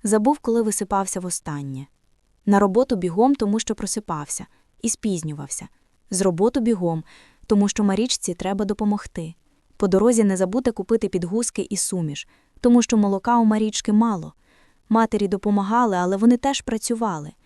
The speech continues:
Коли хто-небудь приходив, Марічка збирала малюків на прогулянку, а сама тут же засинала,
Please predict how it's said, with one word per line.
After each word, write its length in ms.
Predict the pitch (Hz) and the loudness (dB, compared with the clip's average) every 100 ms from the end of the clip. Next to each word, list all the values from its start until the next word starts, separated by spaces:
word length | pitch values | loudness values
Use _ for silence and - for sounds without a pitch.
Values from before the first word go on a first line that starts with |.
| _ _ _ - | _ _ _ -2
Коли 360 | 277 277 277 254 | 2 4 4 2
хто-небудь 480 | - 254 247 226 | 4 4 4 0
приходив, 600 | - 220 - 269 233 202 _ _ - | -2 -4 2 2 2 -2 _ _ -2
Марічка 420 | 240 269 277 - | 2 2 0 -2
збирала 420 | 214 202 220 233 208 | -2 0 2 2 2
малюків 400 | 190 185 233 220 | 0 -2 0 0
на 100 | 202 | 0
прогулянку, 680 | 202 175 165 156 151 170 - _ _ _ _ | -4 -4 -6 -6 -10 -14 -20 _ _ _ _
а 80 | 240 | -4
сама 260 | - 330 330 | 0 0 0
тут 200 | 269 226 | -2 -2
же 140 | 214 | -2
засинала, 640 | 190 - 180 160 147 147 | -4 -4 -6 -6 -8 -14